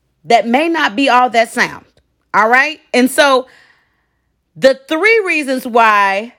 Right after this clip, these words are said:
you should be financially sound, be financially stable, be financially solid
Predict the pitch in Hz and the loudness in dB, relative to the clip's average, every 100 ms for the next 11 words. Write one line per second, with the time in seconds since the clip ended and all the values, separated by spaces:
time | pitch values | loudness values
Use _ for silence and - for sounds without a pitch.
0 | _ 175 165 269 311 311 233 233 233 226 | _ -18 -6 -4 -4 -6 -8 -8 -2 -2
1 | 220 220 214 233 208 202 202 - - 226 | -2 -4 -6 -6 -8 -10 -12 -18 -6 -2
2 | 208 185 180 185 - 160 233 262 240 226 | 0 0 -2 -4 -10 -10 -8 -4 -4 -4
3 | 226 220 220 214 202 214 - - 254 302 | -4 -6 -6 -8 -10 -12 -12 -4 -2 -2
4 | 277 190 170 170 _ _ - 320 392 403 | -2 -2 -2 -2 _ _ -2 0 0 0
5 | 302 311 302 254 294 311 320 294 302 302 | 0 0 -2 -4 -4 -4 -4 -4 -4 -6
6 | - - 294 349 311 202 165 - | -10 -2 0 0 -2 -6 -8 -16